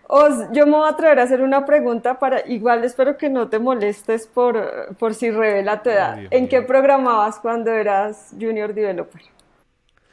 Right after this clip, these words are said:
Speaker 2: Fíjate que yo arranqué con Java. Yo arranqué con Java, ¿sabes? Con Java uno, Java uno,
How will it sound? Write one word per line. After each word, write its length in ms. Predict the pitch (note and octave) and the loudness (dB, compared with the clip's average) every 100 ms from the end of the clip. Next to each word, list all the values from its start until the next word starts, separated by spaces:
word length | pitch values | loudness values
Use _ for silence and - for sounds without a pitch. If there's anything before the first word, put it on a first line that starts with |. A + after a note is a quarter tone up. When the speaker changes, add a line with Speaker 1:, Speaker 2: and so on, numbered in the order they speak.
| _ _ _ _ | _ _ _ _
Speaker 2:
Fíjate 500 | - A3+ E4 E4+ D#4 | -8 -2 -2 -4 -12
que 240 | G3+ D3 | -10 -10
yo 140 | C3+ D#3+ | -10 -10
arranqué 320 | G#3+ G#3 G#3+ | -8 -10 -8
con 260 | G#3+ F3+ | -8 -8
Java. 460 | B2+ D#3 C3 G2 E2 _ _ _ _ _ _ _ _ _ - | -4 -2 -2 -4 -12 _ _ _ _ _ _ _ _ _ -18
Yo 280 | C3 A#2+ D3+ | -14 -6 -4
arranqué 360 | F3 F#3+ G#3 G#3+ | -4 -8 -8 -8
con 240 | G#3 F#3+ | -8 -6
Java, 680 | C#3+ C3 C3 C#3 E3 F#3 F#3 | -2 0 0 -2 -4 -6 -10
¿sabes? 440 | - F3+ E3 C#3 | -8 -6 -4 -6
Con 380 | - C3+ B2+ A#2+ | -10 -14 -14 -10
Java 320 | C3 C3 B2+ | -4 -2 -2
uno, 340 | C3 A#3 C4 B2+ | -2 -2 -4 -8
Java 240 | A#2+ A#2 A#2+ | -8 -8 -8
uno, 340 | C3 C3 C3+ | -8 -10 -10